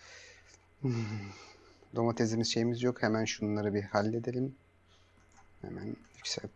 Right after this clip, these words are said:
diyorum. Daha fazla elde et diyorum. Kullan dedim. Daha fazla elde et dedim.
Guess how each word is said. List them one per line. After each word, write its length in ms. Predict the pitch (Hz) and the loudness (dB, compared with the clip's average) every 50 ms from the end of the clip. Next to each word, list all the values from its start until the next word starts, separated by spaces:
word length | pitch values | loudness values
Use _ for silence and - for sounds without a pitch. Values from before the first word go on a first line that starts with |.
| - - _ _ - | -20 -20 _ _ -6
diyorum. 800 | - - 90 95 95 104 110 117 113 113 113 113 117 113 110 113 | -6 -4 -4 -4 -6 -6 -4 -4 -4 -4 -4 -6 -6 -6 -4 -2
Daha 160 | 110 110 110 | -4 -4 -2
fazla 280 | - 113 107 107 107 | 0 -2 0 0 -2
elde 200 | 101 95 92 101 | -2 -2 -4 -6
et 60 | 98 - - - | -6 -8 -6 -4
diyorum. 320 | 104 101 110 120 131 127 - - - - _ - - _ - _ - - _ - - - - - _ - - - | -4 -2 -2 -2 -6 -8 -10 -18 -20 -20 _ -20 -20 _ -20 _ -20 -20 _ -20 -20 -20 -20 -20 _ -20 -20 -14
Kullan 400 | - 127 123 117 110 110 110 101 | -8 -4 -2 0 0 0 0 0
dedim. 380 | 98 92 87 113 127 135 131 - - _ _ _ _ - _ _ _ _ _ - _ - - - - - - - - - - - - - - - - - _ _ - - - - - - _ _ _ - - - - - - - - - - - - - _ _ _ _ - _ - - _ _ - - - - _ _ - - - - - - _ | -2 -2 -2 -2 -4 -4 -6 -10 -16 _ _ _ _ -20 _ _ _ _ _ -20 _ -20 -20 -20 -20 -20 -20 -20 -20 -20 -20 -20 -20 -20 -20 -20 -20 -20 _ _ -20 -20 -20 -20 -20 -20 _ _ _ -20 -20 -20 -20 -20 -20 -20 -20 -20 -20 -20 -20 -20 _ _ _ _ -20 _ -20 -20 _ _ -20 -20 -20 -20 _ _ -20 -16 -14 -14 -16 -10 _
Daha 160 | 113 107 104 | -2 -2 -2
fazla 300 | 113 - - 110 113 120 | -2 -2 -4 -4 -2 -4
elde 180 | 120 120 - - | -6 -6 -8 -14
et 240 | - - - - - | -18 -18 -16 -14 -12
dedim. 280 | 117 - 123 135 131 | -8 -6 -8 -8 -8